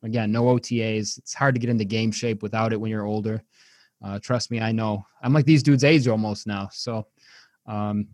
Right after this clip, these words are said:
<laughs> but, uh, yeah, th-, they'll, they'll be all right. But, uh, it's gonna take some time.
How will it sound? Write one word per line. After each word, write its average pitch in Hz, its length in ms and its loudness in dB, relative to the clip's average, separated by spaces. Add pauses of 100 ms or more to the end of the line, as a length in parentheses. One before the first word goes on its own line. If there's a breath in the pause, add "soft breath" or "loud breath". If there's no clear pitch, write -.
(280)
<laughs> - 460 -14
but, 110 280 -2
uh, 107 260 -2 (560)
yeah, 95 220 -12
th-, 131 180 -4
they'll, 165 140 2
they'll 180 160 4
be 143 120 6
all 117 60 4
right. 98 220 -2
But, 135 160 4
uh, 135 240 6 (400)
it's - 100 -18
gonna 147 120 2
take 135 180 4
some 131 120 -2
time. 127 400 2